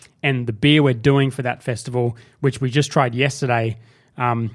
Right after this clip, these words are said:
after the podcast was recorded, and it's tasting incredible. So we're really excited to head down to Melbourne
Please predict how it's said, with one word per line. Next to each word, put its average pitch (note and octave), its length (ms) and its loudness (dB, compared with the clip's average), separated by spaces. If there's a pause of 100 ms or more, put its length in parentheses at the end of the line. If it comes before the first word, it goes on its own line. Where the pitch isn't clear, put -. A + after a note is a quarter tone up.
(140)
after C#3 300 0
the B2 60 -2
podcast B2 460 -2
was A#2+ 140 -6
recorded, B2 460 2
and A2+ 80 -4
it's A#2 100 -8
tasting B2 400 -4
incredible. A#2+ 540 0
So B2 180 -2
we're A#2+ 120 2
really C3+ 180 2
excited B2 300 0
to A2+ 80 -6
head B2 180 -2
down A#2+ 200 -2
to - 60 -8
Melbourne C3+ 540 0